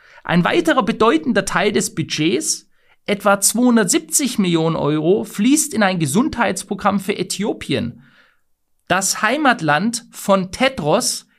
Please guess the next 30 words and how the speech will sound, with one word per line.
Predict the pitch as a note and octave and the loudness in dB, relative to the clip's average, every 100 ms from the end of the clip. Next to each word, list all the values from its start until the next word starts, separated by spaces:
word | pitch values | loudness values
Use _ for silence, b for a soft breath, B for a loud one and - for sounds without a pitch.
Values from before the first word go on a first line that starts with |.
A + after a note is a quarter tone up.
| _ | _
Ghebreyesus, | D#3+ F#3+ E3 G#3 D4+ - C3+ - - _ _ | -2 0 0 0 0 0 -2 -4 -8 _ _
dem | C#3+ G3 G#3+ | 0 0 2
Generaldirektor | - F#3 E3+ F3+ A3+ A#3+ G3+ E3+ - E3 D#3+ D3+ | 2 2 2 2 0 0 -2 -2 -4 -2 0 0
der | B2+ D#3+ E3 B2+ | -2 -2 -2 -2
W | F#3+ A3+ G3+ | -2 -2 -2
H | G3+ F#3+ F#3 | 0 2 2
O. | - G3 D#3+ - B B B B | 2 2 2 -2 B B B B
W | B2+ F#3 B3+ | -2 0 0
H | A3 A3 D3 | 2 2 2
O | F#3 A3+ | 0 0
ist | F#3 - | -2 -4
die | D#3 | -4
World | C#3 E3+ A3 A#3 G3+ | 0 2 4 2 0
Health | F#3+ G#3 G#3+ | 0 0 -2
Organization, | - F3 E3+ D3+ C3 C#3+ F#3+ - A3+ | -4 -4 -2 -2 -2 -2 -2 -2 -2
also | E3+ C#3+ | -2 -2
die | C3+ | -4
Weltgesundheitsorganisation, | D3+ F3+ D#3+ E3+ A3+ G#3 - F3 E3+ E3 E3+ E3+ F3+ F3 F3 B B B | -2 -4 -4 -4 -2 -2 -4 -4 -4 -2 -4 -2 -2 -2 -4 B B B
die | E3 G#3 | -4 -2
sehr, | F3 F#3+ D4 D#4 | 0 0 2 2
sehr | A#3 D4 | 2 0
mächtig | C4+ C4 C#4 - B3 - | 2 2 0 -2 -6 -4
geworden | G#3+ G3+ G3+ F#3+ | -2 0 0 0
ist | F#3 F#3+ | -4 -4
und | E3 | -4
sehr | D3+ G#3 | -2 -2
groß | - G3+ | -2 -4
aufgetrumpft | - F#3 F#3 F#3+ F#3 F3+ - | 0 -2 -2 -6 -6 -6 -4
hat | D#3 B2 | -4 -2
während | D3 G3+ E4 - | -2 -2 -4 -8